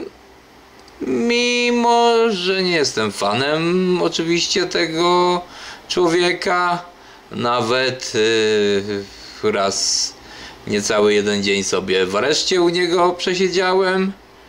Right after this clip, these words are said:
ale gratuluję mu, gratuluję mu i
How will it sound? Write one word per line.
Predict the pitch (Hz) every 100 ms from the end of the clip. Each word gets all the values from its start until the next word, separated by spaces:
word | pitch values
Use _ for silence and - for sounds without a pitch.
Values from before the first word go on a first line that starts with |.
| - - - - - - - - - - - - -
ale | 135 320 - 453 370 359 339 330 320 302 - - -
gratuluję | - 220 349 320 311 214 131
mu, | 104 92 95
gratuluję | 127 - 190 139 160 240
mu | 262 269 302 370 381
i | - 269 269 269 269 294